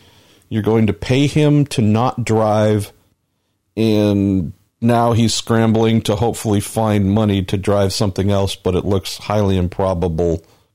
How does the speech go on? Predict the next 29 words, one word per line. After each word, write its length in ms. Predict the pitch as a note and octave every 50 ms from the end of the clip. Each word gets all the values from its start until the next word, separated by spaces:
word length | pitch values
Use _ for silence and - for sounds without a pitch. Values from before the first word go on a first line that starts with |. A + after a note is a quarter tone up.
| _ -
If 160 | - A2 -
you're 120 | B2 C#3
an 60 | D3 D3
IndyCar 380 | C#3+ C#3 A#2+ - - G#2 F#2+
fan, 340 | - - G2+ F#2 F2+ G2 A2 - - - _ _ _ _ _ _ _ _ _ _ _ _ _ _ _ _ _ _ _ _ _
I 220 | - - G2 G2 G2+
would 240 | F#2+ F#2+ G2+ G#2 -
say 320 | - - A2 G#2+ G#2 G#2
that 340 | G2 F#2+ G2+ G2+ G2 - - - - - - _ _ _ _ _ _ _ _ _ _ -
you 160 | G2+ F#2+ G2
might 360 | G2 G#2 G#2+ G#2+ G#2+ - -
be 380 | - A2+ A2+ A2 A2 A2 G#2+ G2 - - _ _ _ _ _ _ _ _ _ _ _ _ _ _ _ _ _ _
pouring 340 | - - C#3 C#3 C#3 C3+ B2+
in 120 | B2 B2 A#2+
a 80 | A2
little 200 | A2+ B2 C3 C#3
something 360 | - - C#3+ C3 B2+ - C3
else 260 | B2+ A#2 G#2 G2+ - -
into 240 | F#2+ F#2 - A2
your 260 | G2+ F2+ F2 D#2+ D#2 - - _ _ _ _ _ _ _ _ -
eggnog 720 | F2+ F#2+ F#2+ F#2+ F2+ F#2 F#2 F2 F2+ F2 F2 F2+ F#2 F#2 G2 F2 - - -
or 340 | F#2+ F#2+ F2+ F2 F2+ F2 -
whatever 420 | - - G2 A2+ B2 C3 B2+ C3
it 40 | C3+
is 340 | B2 A2 F2+ F2 - - - _ -
here 180 | A2 G2+ F2
at 80 | E2+ -
Thanksgiving, 680 | - F2+ F2+ D2+ - - - D2+ D#2+ D#2 F2 F#2 F2+
because 600 | E2 F2 E2+ - - F2+ E2+ E2 E2 D#2+ - -